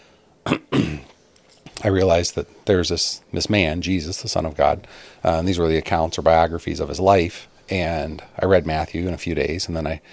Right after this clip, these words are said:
then I read Mark, and I looked at this copy of the New Testament that I had, and I thought, "How many copies of the same story do these people need?" <laughs> And so that's how I, uh, how I started going to church. I thought, "This stuff doesn't make any sense to me. I don't understand." Um,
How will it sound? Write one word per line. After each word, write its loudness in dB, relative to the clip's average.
then 6
I 6
read 6
Mark, 4
and -4
I 0
looked 2
at -4
this 0
copy 4
of 0
the -6
New -4
Testament 0
that 0
I 4
had, 2
and -6
I -4
thought, 0
"How 2
many 4
copies 0
of -6
the -8
same -2
story 2
do -4
these -10
people -6
need?" -2
<laughs> 0
And -2
so 6
that's 6
how 8
I, 4
uh, 0
how 4
I 6
started 6
going 2
to -4
church. 2
I 2
thought, 2
"This -2
stuff 4
doesn't -2
make -4
any -4
sense 0
to -6
me. 0
I 2
don't 0
understand." -4
Um, 2